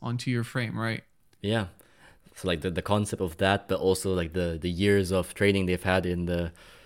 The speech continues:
Speaker 2: like, space engineering industry.
Speaker 1: Yeah.
Speaker 2: And the schooling and the
Speaker 1: Hundred percent.
Speaker 2: So
Speaker 1: There
Speaker 2: it
Speaker 1: is
Speaker 2: might
Speaker 1: some really, really cool looking stuff out there.
Speaker 2: Definitely. Um, another response we received is from Ivan Udan, who said, "A custom built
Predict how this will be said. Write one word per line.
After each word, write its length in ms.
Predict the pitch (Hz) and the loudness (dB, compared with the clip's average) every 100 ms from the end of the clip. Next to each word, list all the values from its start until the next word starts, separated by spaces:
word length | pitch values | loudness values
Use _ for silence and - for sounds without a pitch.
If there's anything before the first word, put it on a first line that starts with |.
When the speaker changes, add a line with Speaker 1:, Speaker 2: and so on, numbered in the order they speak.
| - _ - | -20 _ -6
Speaker 2:
like, 300 | 85 - - | -6 -6 -12
space 420 | - - 95 92 | -8 2 4 4
engineering 640 | 95 92 95 101 101 92 95 | 0 -2 0 2 2 2 2
industry. 480 | 113 92 - 82 80 _ _ _ - | 2 0 -4 -6 -8 _ _ _ -8
Speaker 1:
Yeah. 220 | 135 139 | -4 -2
Speaker 2:
And 60 | 80 | -2
the 20 | |
schooling 500 | 131 95 90 90 87 | -4 -2 0 2 0
and 60 | 85 | 0
the 40 | |
Speaker 1:
Hundred 220 | 143 135 | 0 -2
percent. 560 | - - 131 120 120 - - _ _ _ _ _ _ | -2 -4 -2 -2 -4 -8 -14 _ _ _ _ _ _
Speaker 2:
So 240 | - 90 87 | -8 -6 -2
Speaker 1:
There 140 | 160 | 2
Speaker 2:
it 60 | 196 | 4
Speaker 1:
is 60 | |
Speaker 2:
might 120 | 208 202 | 6 6
Speaker 1:
some 320 | 151 139 139 | 4 2 0
really, 320 | 147 147 143 | 0 0 -2
really 280 | 135 131 127 | -2 -2 -4
cool 260 | - - 131 | -6 -6 -4
looking 320 | 127 123 120 | -4 -4 -6
stuff 380 | 120 - 117 117 | -6 -6 -8 -6
out 160 | 113 117 | -6 -6
there. 340 | 113 113 123 - _ _ - | -6 -6 -8 -12 _ _ -10
Speaker 2:
Definitely. 560 | 95 85 85 78 76 80 _ _ _ - - - - | -8 -6 -8 -8 -10 -14 _ _ _ -20 -20 -16 -6
Um, 440 | 92 92 90 - - | -2 -2 -2 -6 -4
another 360 | 110 120 117 | 2 4 4
response 440 | 107 104 113 107 - | 2 0 0 0 0
we 100 | 98 | -4
received 440 | 95 - 120 95 | -2 0 0 0
is 160 | 98 - | -4 -4
from 260 | 101 95 - 107 | -4 -4 -6 -6
Ivan 240 | 98 107 104 | -2 0 2
Udan, 300 | 123 127 98 | 2 2 0
who 120 | 85 | -6
said, 400 | 92 - 95 90 - | -6 0 0 -2 -8
"A 60 | |
custom 540 | 90 107 104 - 101 95 | -6 -2 -2 0 -2 2
built 340 | 101 98 92 | 2 2 0